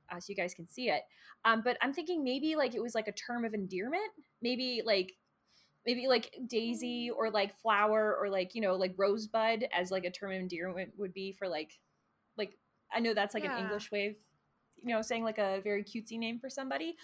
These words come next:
Speaker 1: So I'm like, I wonder if, like, Lou Bella was, like, also along that same line of, like, it's just, like, a term of
Speaker 2: Yeah.
Speaker 1: endearment.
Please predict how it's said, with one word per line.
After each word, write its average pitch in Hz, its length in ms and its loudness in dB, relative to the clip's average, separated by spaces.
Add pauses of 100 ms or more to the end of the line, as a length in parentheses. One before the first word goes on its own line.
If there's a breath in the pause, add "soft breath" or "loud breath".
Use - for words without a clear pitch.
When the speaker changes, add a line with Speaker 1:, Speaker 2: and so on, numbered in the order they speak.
(300 loud breath)
Speaker 1:
So 269 120 4
I'm 277 100 4
like, 262 280 0
I 254 80 4
wonder 269 220 4
if, 294 80 -2
like, 214 160 2
Lou 220 360 -4
Bella 262 360 2
was, 214 160 0
like, 185 200 0
also 180 300 -2
along 185 240 -2
that - 180 -12
same 185 240 -4
line 185 460 -4 (840 soft breath)
of, 190 140 2
like, 185 180 4
it's 294 120 0
just, 330 120 4
like, 294 100 6
a - 20 0
term 208 220 -2
of 190 80 -2
Speaker 2:
Yeah. - 20 -4
Speaker 1:
endearment. 202 500 -2